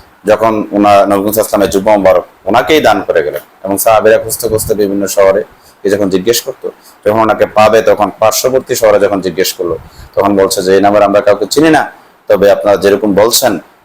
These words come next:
মজ্জুব ধরনের ব্যক্তি।" ওই বন থেকে কয়েকদিন পর পর একটা লোক আসে, আইসা এখান থেকে বাজার সদাই করে আবার বনে চলে যায়, কাঠ বিক্রি করে বা এই ধরনের কথাবার্তা বলছে, "ওখানে আপনারা গিয়ে দেখতে পারেন।" তখন ওদের কথা মতোই বনের ভিতরে গিয়ে ওনাকে পেল এবং ওনাকে, উনি পরিচয় দিতে চায় নাই,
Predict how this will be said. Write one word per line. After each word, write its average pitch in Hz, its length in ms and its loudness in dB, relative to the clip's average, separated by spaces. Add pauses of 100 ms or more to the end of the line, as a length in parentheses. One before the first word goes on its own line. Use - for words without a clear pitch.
(100)
মজ্জুব 98 300 -2
ধরনের 104 320 0
ব্যক্তি।" 92 300 -2
ওই 107 140 2
বন 117 280 2
থেকে 135 220 0
কয়েকদিন 117 400 0
পর 107 180 0
পর 104 180 2
একটা 95 220 0
লোক 98 200 0
আসে, 117 380 2 (520)
আইসা 101 260 0
এখান 98 200 -2
থেকে 98 180 0
বাজার 95 240 2
সদাই 92 300 0
করে 123 200 0
আবার 95 200 2
বনে 85 240 0
চলে 92 240 0
যায়, 76 200 -2 (400)
কাঠ 95 160 2
বিক্রি 85 300 -6
করে 82 220 0 (360)
বা 95 100 2
এই 92 80 2
ধরনের 95 280 0
কথাবার্তা 95 440 0
বলছে, 101 300 -6
"ওখানে 95 240 -2
আপনারা 87 240 -2
গিয়ে 76 140 -8
দেখতে - 260 -10
পারেন।" - 200 -12 (400)
তখন 127 180 2
ওদের 113 160 2
কথা 107 240 2
মতোই 101 220 2
বনের 95 260 0
ভিতরে 87 300 0
গিয়ে 113 280 0 (360)
ওনাকে 90 220 -2
পেল 98 220 0
এবং 98 280 0
ওনাকে, 82 340 -4
উনি 90 200 -4
পরিচয় 98 300 0
দিতে 90 220 -6
চায় 95 220 0
নাই, 127 200 -2